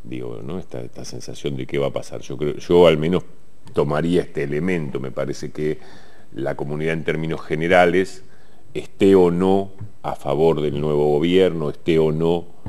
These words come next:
a favor o en contra del gobierno saliente, digo, me parece que lo que se genera es un estado de incertidumbre y es, bueno, ¿qué, qué va a ocurrir con esto? Porque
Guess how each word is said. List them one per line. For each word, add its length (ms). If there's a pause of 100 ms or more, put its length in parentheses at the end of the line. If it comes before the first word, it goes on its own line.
(260)
a 140
favor 420
o 120
en 80
contra 380
del 120
gobierno 460
saliente, 720 (500)
digo, 140
me 120
parece 280
que 80
lo 100
que 100
se 100
genera 300
es 100
un 100
estado 380
de 60
incertidumbre 840
y 60
es, 120
bueno, 220
¿qué, 180 (240)
qué 120
va 80
a 40
ocurrir 500
con 220
esto? 480 (460)
Porque 400